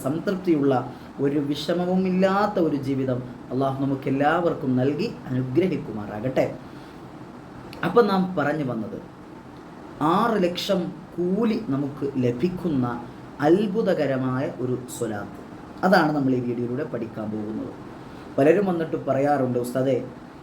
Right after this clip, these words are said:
എനിക്ക് കാല് വേദനയാണ്, എനിക്ക് നല്ലതുപോലെ നിന്ന് നിസ്കരിക്കാൻ കഴിയണില്ല, അതുപോലെ എനിക്ക് എൻ്റെ ശരീരത്തിന് പഴയ പോലൊരു ആഫിയത്തില്ല, ശരീരത്തിൻ്റെ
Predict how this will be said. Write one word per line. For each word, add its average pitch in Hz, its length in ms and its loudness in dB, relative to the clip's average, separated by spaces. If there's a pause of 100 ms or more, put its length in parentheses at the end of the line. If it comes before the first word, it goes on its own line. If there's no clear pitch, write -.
(360)
എനിക്ക് 151 220 2 (160)
കാല് 143 380 4
വേദനയാണ്, 143 520 4
എനിക്ക് 123 260 -2
നല്ലതുപോലെ 143 540 2
നിന്ന് 143 200 2 (100)
നിസ്കരിക്കാൻ 165 640 2
കഴിയണില്ല, 120 460 0 (720)
അതുപോലെ 170 400 8 (280)
എനിക്ക് 143 300 -2 (240)
എൻ്റെ 131 220 -2
ശരീരത്തിന് 151 460 2 (120)
പഴയ 156 320 4
പോലൊരു 156 300 2 (180)
ആഫിയത്തില്ല, 160 600 -2 (540)
ശരീരത്തിൻ്റെ 160 520 2